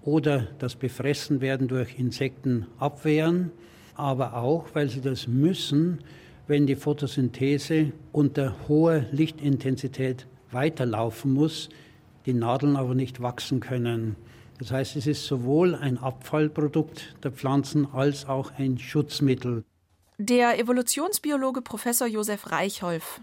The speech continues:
Speaker 2: taucht selber gerne ein in diesen Baumschutzmantel aus hochkomplexen chemischen Stoffen. Er ist mit Miki Sakamoto verheiratet und kann ihr vieles wissenschaftlich erklären, was ihr bei ihren Shinrin-yoku-Gängen auffällt.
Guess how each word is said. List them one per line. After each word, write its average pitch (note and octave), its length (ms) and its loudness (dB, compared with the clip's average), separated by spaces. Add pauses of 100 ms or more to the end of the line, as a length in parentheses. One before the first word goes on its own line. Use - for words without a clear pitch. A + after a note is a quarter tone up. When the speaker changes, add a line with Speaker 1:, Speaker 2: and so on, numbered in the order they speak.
Speaker 2:
taucht - 300 -4
selber F3+ 280 0
gerne E3 360 -6
ein E3 240 -6
in E3 160 -8
diesen E3 300 -8
Baumschutzmantel F#3 1120 -4 (360)
aus - 360 -2
hochkomplexen G3+ 720 -4
chemischen F#3+ 400 -4
Stoffen. F#3+ 440 -2 (680)
Er C4+ 300 2
ist - 220 -2
mit B3 280 0
Miki D4+ 300 0
Sakamoto A3+ 580 -2
verheiratet B3+ 840 -4 (380)
und A3 120 -2
kann E4 160 -2
ihr D4 100 -2
vieles C#4+ 540 -2
wissenschaftlich A#3 600 -4
erklären, F#3 600 -2 (440)
was F#3 220 0
ihr G3 240 -2
bei F3 180 -4
ihren E3 260 -8
Shinrin-yoku-Gängen F#3 1000 -2
auffällt. - 720 -6